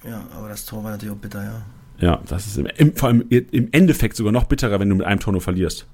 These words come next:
Speaker 1: Ja, das stimmt, obwohl sie halt auch ein Tor kriegen. Oder Tor machen, was abgepfiffen wird, wo ich gesagt habe im Studio, dass es kein Foul
Speaker 2: Das
Speaker 1: ist.
Speaker 2: von Rigota, gell, wo der,
Speaker 1: Sag mal
Speaker 2: also
Speaker 1: bitte
Speaker 2: wo
Speaker 1: ehrlich,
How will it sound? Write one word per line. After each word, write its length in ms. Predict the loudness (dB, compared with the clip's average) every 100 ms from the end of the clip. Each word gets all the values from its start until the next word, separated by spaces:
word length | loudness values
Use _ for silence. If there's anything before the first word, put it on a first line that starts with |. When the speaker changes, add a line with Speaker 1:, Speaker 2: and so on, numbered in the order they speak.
| -18 -12
Speaker 1:
Ja, 180 | -12 -12
das 80 | -16
stimmt, 240 | -16 -16
obwohl 280 | -14 -12 -8
sie 120 | -6
halt 160 | -8 -8
auch 100 | -8
ein 100 | -8
Tor 180 | -8 -6
kriegen. 340 | -4 -4 -4 -10 -18 -18 -16 -14 -12 -14 -12 -2
Oder 140 | -2
Tor 160 | 2 2
machen, 220 | 2 0
was 100 | -2
abgepfiffen 480 | -4 -8 -6 -4 -2
wird, 200 | -2 -4
wo 80 | -6
ich 220 | -6 -8
gesagt 340 | -8 -6 -6 -6
habe 160 | -6
im 100 | -6
Studio, 200 | -6 -6 -6
dass 100 | -6
es 140 | -6
kein 240 | -4 -4
Foul 180 | -6 2
Speaker 2:
Das 140 | 4 4
Speaker 1:
ist. 80 | 4
Speaker 2:
von 140 | 4
Rigota, 540 | 4 4 4 4 2
gell, 200 | 2 2
wo 100 | 2
der, 240 | 4 4 2
Speaker 1:
Sag 100 | -2
mal 60 | 0
Speaker 2:
also 160 | 0
Speaker 1:
bitte 140 | 2 0
Speaker 2:
wo 40 |
Speaker 1:
ehrlich, 320 | 0 -2 -8